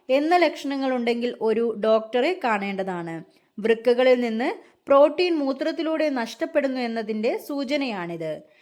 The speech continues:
ശരീരഭാഗങ്ങളിലെ നീര്. വൃക്കകളുടെ പ്രവർത്തനം ശരിയല്ലെങ്കിൽ ശരീരത്തിലെ ജലാംശം കൃത്യമായി ഫിൽട്ടർ ചെയ്യാൻ സാധിക്കില്ല. ഇത്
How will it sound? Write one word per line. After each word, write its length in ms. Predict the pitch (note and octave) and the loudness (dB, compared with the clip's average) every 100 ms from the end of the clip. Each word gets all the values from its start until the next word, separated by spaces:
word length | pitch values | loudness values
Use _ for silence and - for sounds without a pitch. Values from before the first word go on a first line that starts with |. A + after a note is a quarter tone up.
| _ - | _ -14
ശരീരഭാഗങ്ങളിലെ 1120 | - D#4 D#4 F#4 F#4+ E4+ D#4 D4+ C#4+ C4+ B3+ | -2 2 4 2 2 2 2 0 2 4 4
നീര്. 500 | B3 G#3+ G3 F#3+ F#3+ F3+ - _ _ _ | 2 -2 -4 -2 0 -2 -6 _ _ _
വൃക്കകളുടെ 680 | A#3+ D#4 E4 F#4+ F4+ F#4 F4+ | -2 -2 0 0 2 2 2
പ്രവർത്തനം 580 | F4+ D#4 C#4 C4+ D4 C#4 | 2 2 0 0 -2 -4
ശരിയല്ലെങ്കിൽ 720 | C4+ B3 A3 C4+ A#3 F#3 F#3 C4+ G4+ - _ | -2 0 0 0 -2 -2 -4 -6 -8 -16 _
ശരീരത്തിലെ 720 | - D4+ D#4 E4+ F4 F4 E4 | -2 0 2 0 0 -2 -2
ജലാംശം 640 | C#4+ A#3 B3 C4 C4+ C4 C#4 | -2 0 2 2 -2 -4 -8
കൃത്യമായി 720 | B3+ C4+ C4+ D4 C#4+ C#4+ C#4 | -4 -6 -4 -4 -2 0 -2
ഫിൽട്ടർ 500 | C#4 - C4+ C4 E4+ | -6 -6 -8 -2 -2
ചെയ്യാൻ 340 | E4+ C4+ A3 A3 | -2 -2 -4 -4
സാധിക്കില്ല. 580 | G#3+ F#3+ F3+ F3+ F3+ E3 D#3+ - _ _ | -2 -2 -4 -6 -6 -4 -8 -12 _ _
ഇത് 280 | G3+ F3 G3 | -6 0 2